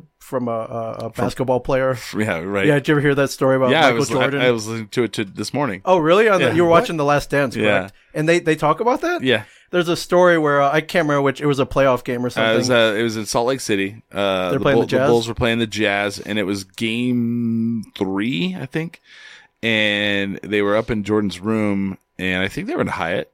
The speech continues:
Speaker 1: Yeah.
Speaker 2: And they were like, "There's no room service." And he's like, "Well, I'm hungry." And so they looked around for a place to eat, and there was, like, one pizza pla-, in Salt Lake City, one pizza place open. So they deliver the pizza,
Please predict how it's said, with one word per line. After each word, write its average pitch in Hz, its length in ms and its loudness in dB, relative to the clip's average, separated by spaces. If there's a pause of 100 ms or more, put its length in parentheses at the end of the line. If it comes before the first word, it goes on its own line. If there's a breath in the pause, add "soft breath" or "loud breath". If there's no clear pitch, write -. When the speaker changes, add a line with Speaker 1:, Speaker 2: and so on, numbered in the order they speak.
Speaker 1:
Yeah. 151 260 0 (320 soft breath)
Speaker 2:
And 104 220 -2
they 107 80 0
were 107 100 2
like, 98 140 0
"There's 95 160 -6
no 117 140 2
room 110 240 0
service." - 480 -8 (1000)
And 98 100 -4
he's 90 120 -2
like, 87 140 -6
"Well, 82 100 -2
I'm 101 140 0
hungry." 98 480 -4
And 87 120 -8
so - 120 -6
they 92 80 -2
looked 98 320 -4
around 104 280 -2
for - 120 -10
a 80 40 -14
place 98 280 -4
to 104 80 -2
eat, 95 60 0
and 58 100 -8
there 95 40 -4
was, 90 80 -6
like, 92 120 -8
one 101 420 -2
pizza 104 320 -8
pla-, - 120 -10
in 95 100 -6
Salt 123 240 -2
Lake 123 120 -2
City, 87 220 -6 (320 soft breath)
one 120 400 0
pizza 135 300 -6
place 85 240 -6
open. - 220 -12 (520 loud breath)
So - 160 -2
they 104 140 0
deliver 113 420 2
the 131 80 0
pizza, 95 680 -4